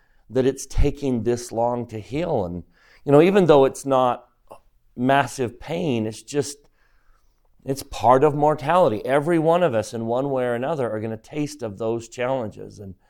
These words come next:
hearing him in that adversity, hearing him in that darkness is critical. So I wanted to take some time on that. But there is another moment that I want to raise your attention to.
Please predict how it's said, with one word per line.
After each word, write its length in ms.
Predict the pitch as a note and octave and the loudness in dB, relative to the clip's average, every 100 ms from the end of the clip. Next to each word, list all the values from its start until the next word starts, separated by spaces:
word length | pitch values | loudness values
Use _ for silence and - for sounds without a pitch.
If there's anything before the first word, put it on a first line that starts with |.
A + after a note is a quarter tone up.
| _ _ _ _ _ - | _ _ _ _ _ -10
hearing 560 | - D3+ E3 F3+ F3+ | 4 8 10 8 6
him 500 | D#3+ C#3+ C#3 C#3 C#3+ C#3+ | 4 4 4 4 2 0
in 400 | C#3 D3+ D#3 D#3 | 2 2 4 2
that 340 | C3+ C#3 C#3+ - | 2 2 0 -2
adversity, 640 | C3 G#2+ B2 A#2+ - F#2+ | -8 -4 -4 -4 -10 -14
hearing 420 | F#2 C3 D3 D#3 C#3+ | -12 -4 -4 -2 -4
him 240 | C#3+ C3 | -4 -4
in 240 | C3 B2+ | -6 -6
that 240 | B2 A#2+ - | -4 -6 -4
darkness 480 | B2+ B2 A#2 G#2+ A2+ | -2 -2 -4 -12 -12
is 140 | G2+ | -16
critical. 640 | _ A#2+ G#2+ G#2 - D2+ _ _ _ _ _ _ _ _ - | _ -8 -6 -8 -14 -20 _ _ _ _ _ _ _ _ -18
So 220 | - - A2 | -2 6 8
I 20 | |
wanted 400 | A2+ C3 C3 A2 | 8 4 4 -2
to 80 | C3 | 0
take 180 | B2+ | 0
some 200 | - A2+ | 0 -2
time 320 | G#2+ A2 A2+ G2 | 0 0 2 0
on 180 | F#2 | -2
that. 240 | E2+ E2 - _ _ _ _ _ _ _ _ _ _ _ _ _ _ _ _ - | -6 -10 -16 _ _ _ _ _ _ _ _ _ _ _ _ _ _ _ _ 6
But 200 | D3 - | 8 8
there 200 | D3+ F3 | 8 10
is 160 | G3+ | 8
another 440 | A3+ G3 F#3+ F#3 F3+ | 6 6 4 4 2
moment 720 | D#3 D3 B2 G2 - - - _ _ _ _ _ _ _ | 2 2 0 -4 -14 -20 -20 _ _ _ _ _ _ _
that 280 | A2 C3 B2+ | 6 6 8
I 160 | B2+ B2+ | 6 6
want 320 | C#3 D#3+ F3 | 6 4 2
to 120 | E3+ | 2
raise 360 | C#3 C#3 C3+ A#2+ | 4 4 2 -2
your 100 | A#2+ | -2
attention 640 | - B2 A2+ G2 A2 G2+ | -2 -4 -6 -6 -12 -12
to. 380 | - G2 F2+ | -12 -16 -16